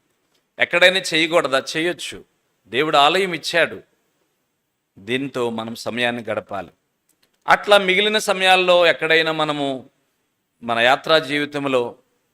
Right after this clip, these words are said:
బంధువుల దగ్గరకు, శ్రేయభిలాషులు, స్నేహితుల దగ్గరికి వెళ్ళవలసి వచ్చినప్పుడు వెళ్ళి అక్కడ కూడా మనం ప్రార్థన చేయొచ్చు. అది కూడా దేవుడు ఆలకిస్తాడు.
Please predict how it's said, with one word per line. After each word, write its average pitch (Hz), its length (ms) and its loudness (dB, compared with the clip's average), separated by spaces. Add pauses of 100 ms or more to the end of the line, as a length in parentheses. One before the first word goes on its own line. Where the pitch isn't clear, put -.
(360)
బంధువుల 147 400 2
దగ్గరకు, 127 400 -2 (140)
శ్రేయభిలాషులు, 139 840 2
స్నేహితుల 139 380 -6
దగ్గరికి 123 360 -6
వెళ్ళవలసి 151 400 0
వచ్చినప్పుడు 123 420 -12
వెళ్ళి 120 220 -6 (1160)
అక్కడ - 300 -6
కూడా 226 180 0
మనం 170 200 -2
ప్రార్థన 127 300 -2 (120)
చేయొచ్చు. 107 380 -10 (160)
అది 107 180 -6
కూడా 135 200 0
దేవుడు 120 260 0
ఆలకిస్తాడు. 113 580 -8